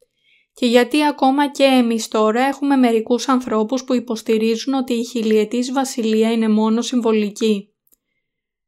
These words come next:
Ο λόγος του Θεού είναι η αλήθεια και δηλώνει καθαρά ότι η αρπαγή δεν θα συμβεί χωρίς τη μεγάλη θλίψη. Μας λέει ότι η αρπαγή θα συμβεί λίγο μετά το μέσο της περίοδου των επτά ετών της μεγάλης θλίψης,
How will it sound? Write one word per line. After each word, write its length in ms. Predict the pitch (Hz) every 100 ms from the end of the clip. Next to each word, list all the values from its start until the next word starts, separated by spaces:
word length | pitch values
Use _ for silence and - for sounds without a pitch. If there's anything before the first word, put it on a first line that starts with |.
| _ _ _ _ _ _ _ _ _ _ _ _ _ _ _ _
Ο 140 | 226 226
λόγος 360 | 240 277 311
του 140 | - 269
Θεού 340 | 220 214 220
είναι 300 | 240 254 262
η 80 | 247
αλήθεια 680 | 220 220 226 - 202 202 _ _ _ _ _
και 180 | - 233
δηλώνει 400 | 240 247 269 294
καθαρά 540 | 311 311 247 233 233
ότι 160 | 254 277
η 80 | 262
αρπαγή 540 | 233 233 214 220 214
δεν 160 | 233 247
θα 160 | 339
συμβεί 420 | - 285 240 233
χωρίς 400 | 226 220 214 214
τη 120 | 214 214
μεγάλη 440 | 208 214 214 214
θλίψη. 680 | - 226 214 214 - 214 _ _ _ _ _ -
Μας 200 | 233 247
λέει 220 | 226 233
ότι 200 | 277 285
η 80 | 277
αρπαγή 460 | 254 254 220 226
θα 140 | 226 233
συμβεί 400 | - 226 220 247
λίγο 260 | 254 262
μετά 340 | 277 247 247 247
το 120 | 262
μέσο 340 | 247 233 277
της 180 | 269 269
περίοδου 580 | - 226 220 214 220 247
των 200 | 247 233
επτά 300 | 226 - 233
ετών 380 | 240 233 220 226
της 180 | 247 233
μεγάλης 480 | 220 220 226 233
θλίψης, 760 | 247 220 208 208 - 220 -